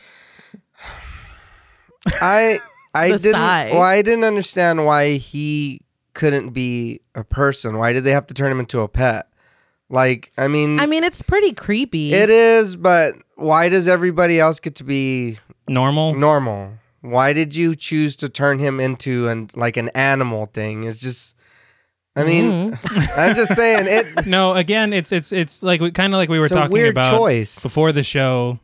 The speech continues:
Speaker 3: in that there are some choices made that are done purely because of how they look,
Speaker 1: Uh-huh.
Speaker 3: as opposed to whether or not they actually make perfect sense.
Speaker 1: Right.
Speaker 3: And that's definitely one of them for me. 'Cause it is creepy and it gives you, like, a very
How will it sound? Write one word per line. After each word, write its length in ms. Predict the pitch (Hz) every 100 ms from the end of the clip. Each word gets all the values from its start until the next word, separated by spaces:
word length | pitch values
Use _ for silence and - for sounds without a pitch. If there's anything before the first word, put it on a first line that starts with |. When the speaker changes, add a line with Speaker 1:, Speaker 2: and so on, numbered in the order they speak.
| _ -
Speaker 3:
in 240 | 135 131
that 500 | 127 127 123 127 143
there 180 | 151 156
are 60 |
some 220 | 147 170 156
choices 400 | 165 151 156 135
made 260 | 143 143
that 140 | 135 131
are 100 | 131
done 540 | 123 131 135 131 120 - _ _ _ -
purely 400 | 147 151 147 135
because 260 | 131 139
of 80 | 123
how 140 | 123 127
they 100 | 123
look, 340 | 127 156 - - -
Speaker 1:
Uh-huh. 460 | 135 127 123 123
Speaker 3:
as 120 | 131 135
opposed 260 | 147 143
to 60 | 143
whether 180 | 139 135
or 60 |
not 140 | 131 127
they 80 | 131
actually 400 | 131 - 143 127
make 300 | 131 131 -
perfect 320 | 156 170 139
sense. 140 | 139
Speaker 1:
Right. 440 | 135 120 113 107 - -
Speaker 3:
And 100 | 156
that's 200 | 143 139
definitely 280 | - 139 143
one 120 | 135 135
of 60 |
them 100 | 143
for 140 | 135 143
me. 280 | 147 151 - _ _ _ _ _ -
'Cause 180 | 175 185
it 60 |
is 140 | 226 220
creepy 480 | - 233 226 160 156
and 80 | 147
it 60 |
gives 220 | 139 156 151
you, 80 |
like, 200 | 156 147
a 240 | 143 131 127
very 640 | 131 143 139 147 143 131